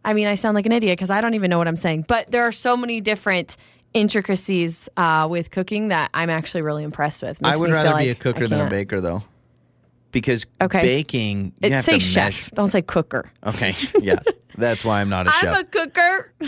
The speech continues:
Speaker 2: I would
Speaker 1: <laughs>
Speaker 2: rather be a chef than a baker, and here's why. 'Cause I feel like a chef, there's not as many rules. Like, you can just, like, throw in a dash of this and a dash of that. Baking, man, it's like you gotta do a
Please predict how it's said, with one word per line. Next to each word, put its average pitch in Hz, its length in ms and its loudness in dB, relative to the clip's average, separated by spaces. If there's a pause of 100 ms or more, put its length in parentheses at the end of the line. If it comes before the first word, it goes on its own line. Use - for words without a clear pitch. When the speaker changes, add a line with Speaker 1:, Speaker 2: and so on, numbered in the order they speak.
(260)
Speaker 2:
I 139 160 2
would 185 160 0
Speaker 1:
<laughs> 160 120 4
Speaker 2:
rather 151 200 -2
be 131 200 -2
a 117 60 -2
chef 110 500 -2
than 101 140 -4
a 90 40 -6
baker, - 500 -12 (520)
and 127 220 0
here's 143 280 0
why. 107 340 -6 (300)
'Cause 143 140 0
I 147 100 2
feel 196 240 2
like 180 200 0
a 120 80 -4
chef, 117 540 -2
there's 107 200 -6
not 110 280 0
as 101 120 -4
many 104 280 -4
rules. 95 480 -4
Like, 92 180 -8
you 90 80 -10
can 95 160 -14
just, 98 240 -8
like, 95 200 -4 (220)
throw 110 200 0
in 107 80 0
a 104 40 -2
dash 101 440 -2
of 92 80 -6
this 101 240 -4
and 95 80 -4
a 92 80 -2
dash 95 240 -2
of - 60 -8
that. 101 200 -2 (240)
Baking, 127 640 -4 (340)
man, 117 300 0
it's 156 160 -2
like 113 260 -2
you 104 80 -8
gotta 107 240 0
do 104 180 -2
a 92 100 -6